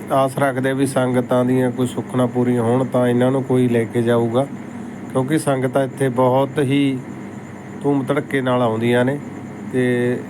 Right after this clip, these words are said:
ਬਾਬਾ ਜੀ ਦੇ ਦਰਸ਼ਨ ਕਰਦੇ ਨੇ ਤੇ ਇਹਨਾਂ ਨੂੰ ਬੁੱਕ ਕਰਾ ਕੇ ਨਾਲ ਲੈ ਕੇ ਜਾਂਦੀਆਂ ਨੇ।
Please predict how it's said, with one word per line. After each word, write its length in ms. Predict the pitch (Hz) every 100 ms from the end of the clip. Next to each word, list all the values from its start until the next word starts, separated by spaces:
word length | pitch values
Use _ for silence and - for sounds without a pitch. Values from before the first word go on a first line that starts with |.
| - - -
ਬਾਬਾ 320 | 120 120 117 123
ਜੀ 80 | 127
ਦੇ 140 | 123
ਦਰਸ਼ਨ 400 | 113 107 - 127
ਕਰਦੇ 360 | 127 127 120 131
ਨੇ 100 | 127
ਤੇ 140 | 135
ਇਹਨਾਂ 240 | 127 135
ਨੂੰ 240 | 139 139 131
ਬੁੱਕ 160 | 123 113 120 117
ਕਰਾ 240 | 120 113 113
ਕੇ 180 | 123
ਨਾਲ 260 | 123 117 113
ਲੈ 100 | 113
ਕੇ 160 | 104 110
ਜਾਂਦੀਆਂ 380 | 104 104 110
ਨੇ। 120 | 123